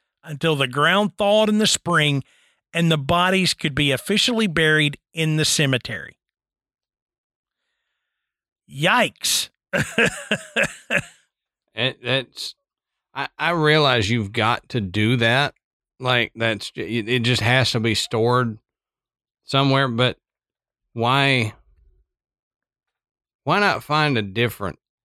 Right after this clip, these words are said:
Speaker 2: place?
Speaker 1: Yeah.
Speaker 2: Like, other than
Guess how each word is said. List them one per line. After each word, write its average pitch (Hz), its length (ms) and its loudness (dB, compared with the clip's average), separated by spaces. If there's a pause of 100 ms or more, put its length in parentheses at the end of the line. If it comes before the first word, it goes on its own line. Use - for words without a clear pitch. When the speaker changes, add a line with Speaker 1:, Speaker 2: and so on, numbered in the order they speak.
(200)
Speaker 2:
place? 98 480 -8 (460)
Speaker 1:
Yeah. 392 260 2
Speaker 2:
Like, 101 260 -2 (960)
other 127 360 4
than 107 500 0